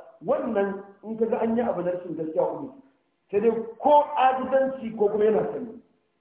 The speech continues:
Domin ya san gwam-, ya san aikin gwamnati, ya san aikin yadda yake. A ba da dama ma'aikatan nan su fito. Maganar cewa, amma wannan barazanar da ake, muna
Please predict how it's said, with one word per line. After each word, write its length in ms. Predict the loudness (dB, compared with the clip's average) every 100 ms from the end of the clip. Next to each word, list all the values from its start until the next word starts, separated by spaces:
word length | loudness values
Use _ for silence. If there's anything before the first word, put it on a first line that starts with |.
| _ _ _ _ _ _ _ _ _ _ 8
Domin 280 | 10 10
ya 200 | 10 6 4
san 160 | 4
gwam-, 180 | 4 6
ya 180 | 4 4
san 340 | -2 -4 -6 -6
aikin 320 | -6 -4 -8 -8
gwamnati, 320 | -6 -6 -4
ya 120 | -4 -2
san 120 | -4 -4
aikin 280 | -4 -4 -4
yadda 180 | -4
yake. 200 | -4 -6 -8 -18 _ -20 -20 _ _ _ _ _ _ -2
A 120 | 2
ba 240 | 4 4
da 100 | 2 2
dama 400 | 2 4 2 2
ma'aikatan 560 | 2 0 -2 -4 -4 -4
nan 160 | -4
su 60 | -8
fito. 280 | -16 -14 -16 -18 _ _ _ _ _
Maganar 420 | 2 6 6 4 2
cewa, 480 | 4 4 4 -2 -2
amma 220 | 2 4
wannan 340 | 2 2 0 2
barazanar 480 | 2 2 0 -2 -2
da 60 |
ake, 180 | -2 -2
muna 220 | -2 -2